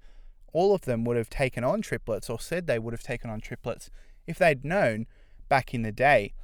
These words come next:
And this is where the documentary starts to uncover some of the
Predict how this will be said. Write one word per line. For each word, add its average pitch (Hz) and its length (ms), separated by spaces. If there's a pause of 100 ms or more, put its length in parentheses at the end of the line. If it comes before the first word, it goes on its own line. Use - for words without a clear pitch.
(500)
And 135 100
this 185 160
is 226 120
where 175 180
the 151 100
documentary 135 680
starts - 400
to 160 120
uncover 120 540 (320)
some 151 460
of 120 300 (120)
the 110 340